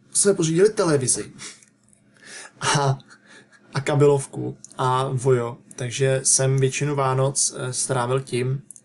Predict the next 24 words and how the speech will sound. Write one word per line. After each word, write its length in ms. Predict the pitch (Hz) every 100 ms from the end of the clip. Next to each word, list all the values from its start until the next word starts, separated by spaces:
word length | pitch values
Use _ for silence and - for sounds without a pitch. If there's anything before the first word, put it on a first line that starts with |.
| _ _ _ _ _
že 260 | - 107 127
jsme, 360 | - 131 127 123 123 123 123 123 123
eh, 720 | 117 117 117 113 117 117 135 - -
koukali, 540 | 127 - 123 123 127 _ _ _ _ -
koukali 340 | 135 135 127
na 80 | 117
filmy, 420 | - 127 117 107 - _
pořád 320 | - 123 113 104
na 120 | 117
různý 280 | 117 117 127
jako 140 | 120
divný 340 | 131 123 131
vánoční 440 | 127 123 120 - 135
romantický 400 | 127 120 - 147
komedie. 400 | 135 127 117 - _ - _ _ _
Protože 220 | - 131 151
je 80 |
úplně 180 | 165 170
nejvíc 400 | 156 135 139 151
divná 340 | - 127 135 135
věc. 440 | 107 - - - _ _
Eh, 320 | - 104 - - - _ _ - _ _ _ _ _ _ _ _ _
norský 520 | 135 139 151 - 180 185
film, 360 | - 104 131